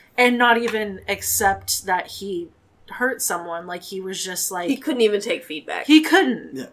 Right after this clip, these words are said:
Speaker 1: And I'm like, "And you're supposed to be in a position of authority? That's gross." Then the rest of the room kinda ganged up on him, and I left because I was like, "I'm gonna go throw up. Like, this is fucked up."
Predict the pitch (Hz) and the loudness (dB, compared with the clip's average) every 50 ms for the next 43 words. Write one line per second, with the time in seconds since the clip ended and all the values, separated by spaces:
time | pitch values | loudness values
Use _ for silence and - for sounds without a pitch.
0 | _ - 254 254 262 262 254 247 240 233 233 233 240 240 247 254 233 247 247 233 | _ 0 2 2 4 4 4 2 0 0 2 2 2 4 4 2 4 4 2 2
1 | 226 240 269 277 - - 269 262 254 - 247 208 233 240 240 233 226 226 214 196 | 2 2 0 0 0 -2 -2 -2 -2 -2 -2 -2 -2 0 0 -2 -2 -2 -4 -4
2 | 185 196 202 202 - 240 226 214 190 170 175 - - - 175 165 180 208 220 285 | -4 -4 -4 -4 -2 -2 -2 -2 -4 -6 -10 -14 -10 -6 -4 -2 -2 0 2 2
3 | 311 311 247 262 285 285 - - 170 - - 175 175 202 208 175 - - - - | 2 2 2 0 -2 -2 -4 -8 -10 -14 -12 -4 0 2 2 2 0 -6 -12 -10
4 | 196 185 226 233 233 226 220 208 190 220 226 320 320 - - 277 240 233 214 226 | -2 2 4 4 4 4 2 2 4 4 4 4 4 0 -4 -4 -4 -2 -2 -2
5 | 214 214 220 214 233 254 220 208 220 175 208 202 185 190 175 180 175 170 - 170 | -4 -4 -4 -2 -2 0 0 0 -2 -2 -4 -4 -4 -8 -8 -8 -8 -6 -6 -6
6 | 170 170 180 175 185 185 165 165 175 170 170 165 - - 190 214 233 233 190 185 | -6 -6 -6 -10 -10 -8 -8 -8 -8 -10 -12 -10 -4 0 2 4 4 4 2 4
7 | 180 170 165 175 - - - - 170 170 165 - 180 170 165 175 180 180 180 170 | 2 2 2 0 -4 -14 -18 -16 -16 -14 -10 -8 -8 -8 -6 -6 -6 -6 -8 -8
8 | 160 175 170 160 - 180 196 202 208 196 180 165 165 160 - 170 156 156 - - | -8 -8 -8 -8 -8 -8 -6 -6 -8 -8 -8 -8 -8 -8 -10 -10 -10 -8 -8 -8
9 | - - - _ - 175 156 151 151 - - 165 - - 160 - - - - - | -10 -10 -12 _ -10 -8 -8 -8 -8 -10 -12 -12 -10 -8 -8 -10 -10 -12 -16 -20
10 | _ - - - - - - | _ -10 -8 -8 -8 -10 -12